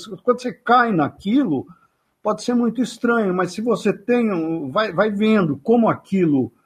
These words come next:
ah, ah, você vai se, se desenrolando aquilo, né?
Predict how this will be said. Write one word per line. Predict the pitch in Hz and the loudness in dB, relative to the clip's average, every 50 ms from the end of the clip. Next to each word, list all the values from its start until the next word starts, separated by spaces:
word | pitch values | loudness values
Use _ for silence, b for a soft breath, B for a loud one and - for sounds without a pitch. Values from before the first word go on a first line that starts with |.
| _ _ _ _ _ _ _ _ _ _ _ - | _ _ _ _ _ _ _ _ _ _ _ -2
ah, | 147 151 147 147 143 143 139 139 135 135 131 123 120 120 - - - | 2 4 6 6 6 6 6 6 4 4 2 2 0 -2 -2 -6 -8
ah, | 135 135 127 127 123 - - 64 - - - - - - - - - - - - - - 160 | -8 -6 -4 -4 -4 -6 -6 -8 -8 -10 -12 -14 -14 -16 -18 -20 -20 -20 -20 -18 -16 -16 -14
você | - - 208 | -8 -6 -4
vai | 208 214 196 | -2 -2 -4
se, | - 214 151 | -4 -10 -12
se | - - 190 | -12 -12 -14
desenrolando | 147 139 170 226 247 190 175 226 240 196 190 214 247 262 254 226 170 147 | -12 -8 -4 -4 -2 0 0 2 2 2 2 2 2 2 2 0 0 0
aquilo, | 135 - - _ - 214 247 269 226 165 143 | 0 -2 -2 _ -4 -2 -2 0 0 0 0
né? | 139 151 185 208 214 | 0 2 0 0 -2